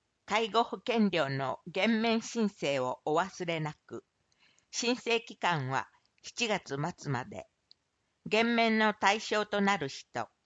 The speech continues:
市では介護保険料段階が第一段階、第二段階、または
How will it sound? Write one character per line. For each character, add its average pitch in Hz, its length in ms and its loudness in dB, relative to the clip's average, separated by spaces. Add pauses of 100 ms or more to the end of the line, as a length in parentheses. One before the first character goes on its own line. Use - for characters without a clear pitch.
(540)
市 - 200 -4
で 196 160 6
は 131 220 4 (160)
介 220 240 2
護 226 160 0
保 202 220 -4
険 226 260 0
料 214 240 0
段 196 300 0
階 135 320 -6
が 131 220 -6 (440)
第 214 280 2
一 214 280 -8
段 180 340 4
階、 113 300 -4 (300)
第 220 300 4
二 214 200 2
段 190 380 2
階、 123 300 -6 (340)
ま 220 140 2
た 170 180 2
は 139 220 0